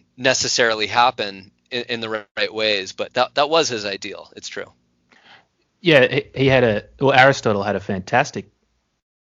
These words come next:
Speaker 2: uh, intellectual and, and in a way,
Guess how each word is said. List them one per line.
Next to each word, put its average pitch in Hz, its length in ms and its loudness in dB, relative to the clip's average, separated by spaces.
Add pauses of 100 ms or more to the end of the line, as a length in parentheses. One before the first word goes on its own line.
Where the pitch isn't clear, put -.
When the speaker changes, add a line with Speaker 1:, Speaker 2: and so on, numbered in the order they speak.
(380)
Speaker 2:
uh, 98 340 -6 (1600)
intellectual 117 720 -2
and, 92 320 -8
and 107 180 -2
in 143 140 0
a 131 60 4
way, 107 380 2